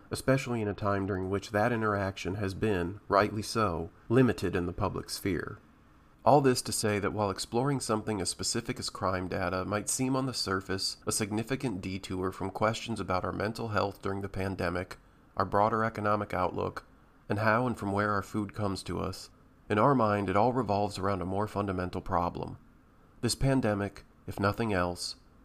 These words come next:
has shown us that so much of our world needs to change, from systemic and institutional inequities and injustices,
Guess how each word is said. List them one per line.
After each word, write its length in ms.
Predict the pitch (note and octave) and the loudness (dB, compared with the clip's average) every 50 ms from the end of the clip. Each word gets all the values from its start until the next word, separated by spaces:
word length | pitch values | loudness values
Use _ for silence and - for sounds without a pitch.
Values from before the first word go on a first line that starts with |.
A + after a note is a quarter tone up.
| - - - - | -20 -12 -6 -4
has 80 | G#2 | -2
shown 260 | - - - A#2+ B2+ C3+ | 0 2 2 2 2 2
us 120 | B2 - | 0 -2
that 180 | - G2+ - - | -4 -4 -4 -2
so 180 | - A#2 B2 | 0 0 0
much 240 | C3 C3+ C3 C3 - | 0 0 -2 -2 -4
of 120 | A2 F#2+ | -2 0
our 100 | G#2+ G2+ | 0 2
world 380 | F#2 F#2 G2 G2 G2+ G2+ F#2 F#2 | 2 0 0 0 0 0 0 -2
needs 300 | F#2+ F#2+ G2 F#2+ - - | -4 -4 -4 -4 -6 -8
to 80 | - - | -8 -8
change, 580 | - - - E2 E2 F2 - - F#2 - - - - - - - - - - - - - | -6 -4 -2 -2 -2 -2 -4 -4 -6 -8 -10 -12 -16 -20 -20 -20 -20 -20 -20 -20 -20 -10
from 200 | - - G#2 G2 | -6 -4 -4 -2
systemic 600 | - - G2 - - - A#2 B2 C#3 C#3+ C#3 C#3 | -2 -2 -2 -2 0 2 2 4 2 2 0 0
and 100 | G#2+ G2+ | -2 -2
institutional 840 | G2+ G#2+ - - A2+ G#2+ - A2 A#2 A2+ - A#2 B2 B2 A#2+ A#2+ | -2 -2 -4 -6 -6 -4 -2 -2 -2 -2 -2 -2 -2 -2 0 0
inequities 500 | A#2 G#2 G2 F#2+ - G#2 G#2 A2 G#2+ G2 | 0 0 -2 -2 -2 -4 -4 -2 -2 -2
and 100 | A2 A2 | -2 -2
injustices, 840 | A2+ A2+ A2 A2+ F#2+ F#2 - - - F#2 - F#2+ F#2 F2+ F#2+ - - | -2 -2 -2 -2 -2 -2 -4 -4 -6 -4 -2 -2 -2 -2 -4 -8 -12